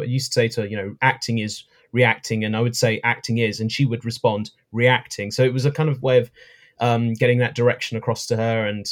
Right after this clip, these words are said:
um, just making sure that each time that, you know, Vincent would say a line,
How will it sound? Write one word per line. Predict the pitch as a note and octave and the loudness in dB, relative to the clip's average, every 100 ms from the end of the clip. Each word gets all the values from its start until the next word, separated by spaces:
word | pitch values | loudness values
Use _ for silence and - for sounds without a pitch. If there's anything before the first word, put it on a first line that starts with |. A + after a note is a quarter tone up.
| - - | -12 -6
um, | G#2 G2+ G2+ | -4 -4 -6
just | A#2 A#2+ | -6 -2
making | C3+ A#2 A#2 | 0 0 0
sure | A#2+ | -2
that | G#2 G2+ | -2 -2
each | C3+ - - | -4 -4 -4
time | A#2 A2 | -2 -2
that, | G#2 _ - - - | -6 _ -20 -20 -6
you | A#2 | -4
know, | G2+ | -4
Vincent | - A2 - | -4 -6 -6
would | G#2 - | -10 0
say | D3 D3 | 2 4
a | |
line, | A#2+ A2+ A2+ A2+ | 4 2 0 -2